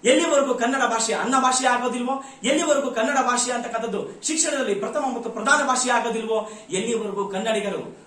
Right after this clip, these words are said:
ಸ್ವಾಭಿಮಾನಿಗಳಾಗೋದಿಲ್ವೋ, ಅಲ್ಲಿವರೆಗೂ ಸಹ ಕನ್ನಡಕ್ಕೆ ಸಮಸ್ಯೆಗಳು ಕಟ್ಟಿಟ್ಟ ಬುತ್ತಿ ಅನ್ನೋದನ್ನ ಮರಿಬಾರದು. ಕನ್ನಡ ಭಾಷೆ ಅಂತಕ್ಕಂಥದ್ದು ಅದು ಕೇವಲ ಭಾಷೆ ಅಲ್ಲ, ಅದೊಂದು ಜೀವ. ಕರ್ನಾಟಕ ಅಂತಕ್ಕಂಥದ್ದು ಕೇವಲ ಅದೊಂದು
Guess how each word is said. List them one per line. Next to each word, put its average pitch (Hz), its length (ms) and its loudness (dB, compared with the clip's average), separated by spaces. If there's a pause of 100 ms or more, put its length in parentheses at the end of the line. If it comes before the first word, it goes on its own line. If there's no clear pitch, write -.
(120)
ಸ್ವಾಭಿಮಾನಿಗಳಾಗೋದಿಲ್ವೋ, 214 1500 0
ಅಲ್ಲಿವರೆಗೂ 185 500 -2
ಸಹ 151 340 -8
ಕನ್ನಡಕ್ಕೆ 160 800 -2 (340)
ಸಮಸ್ಯೆಗಳು 208 640 -2
ಕಟ್ಟಿಟ್ಟ 165 340 -8
ಬುತ್ತಿ 156 600 -8
ಅನ್ನೋದನ್ನ 147 320 -6
ಮರಿಬಾರದು. 135 720 -6 (520)
ಕನ್ನಡ 330 260 6 (380)
ಭಾಷೆ 330 340 4
ಅಂತಕ್ಕಂಥದ್ದು 247 640 -2
ಅದು 202 280 -2
ಕೇವಲ 202 260 -2
ಭಾಷೆ 262 380 2
ಅಲ್ಲ, 262 140 6 (360)
ಅದೊಂದು 160 280 -4
ಜೀವ. 185 400 -6 (880)
ಕರ್ನಾಟಕ 240 540 6
ಅಂತಕ್ಕಂಥದ್ದು 277 680 -2
ಕೇವಲ 269 300 4 (460)
ಅದೊಂದು 247 400 2